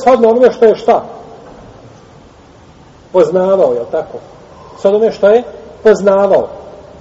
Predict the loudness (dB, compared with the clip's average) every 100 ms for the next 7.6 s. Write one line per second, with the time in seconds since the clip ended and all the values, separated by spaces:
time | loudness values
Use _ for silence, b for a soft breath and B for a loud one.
0 | -6 -4 -4 -4 0 0 0 2 2 2
1 | 2 2 2 0 0 -2 0 2 2 0
2 | -4 -6 -12 B 0 4 4 4 2 4
3 | 4 2 0 0 -2 -2 -4 -2 -2 -4
4 | 0 2 2 2 2 2 0 -4 -2 -2
5 | -4 -6 -4 0 -2 -4 -8 -8 -4 -2
6 | -2 -2 -4 -6 -2 -2 -2 -2 2 2
7 | 4 2 4 2 0 -4